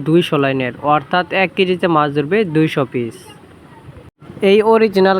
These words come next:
ঘাস কাপ মাছের পোনা আমরা সারা বাংলাদেশে হোম ডেলিভারির মাধ্যমে সেল দিয়ে থাকি। তো ভিউয়ার্স, আপনারা চাইলে আমাদের স্বর্ণা মৎস্য নার্সারি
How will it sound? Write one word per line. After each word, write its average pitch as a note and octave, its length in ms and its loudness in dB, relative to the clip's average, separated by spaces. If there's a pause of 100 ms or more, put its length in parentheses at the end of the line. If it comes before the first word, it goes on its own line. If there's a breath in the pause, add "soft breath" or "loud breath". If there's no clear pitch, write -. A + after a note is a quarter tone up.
ঘাস D#3+ 220 2
কাপ F#3 220 0
মাছের F3+ 320 0
পোনা D#3 180 2 (120)
আমরা D#3 200 2 (140)
সারা D#3+ 220 2 (100)
বাংলাদেশে D#3+ 500 -2 (100)
হোম D#3+ 140 2 (120)
ডেলিভারির D#3 440 2
মাধ্যমে E3+ 300 -2 (100)
সেল D3 240 0
দিয়ে C3 160 0
থাকি। A#2+ 260 -8 (140)
তো D3 80 -2 (100)
ভিউয়ার্স, F#3 320 0 (160)
আপনারা F3+ 440 0
চাইলে D#3+ 260 2 (180)
আমাদের D#3 280 0 (100)
স্বর্ণা D#3+ 360 0
মৎস্য D#3+ 200 -2 (140)
নার্সারি D3+ 320 0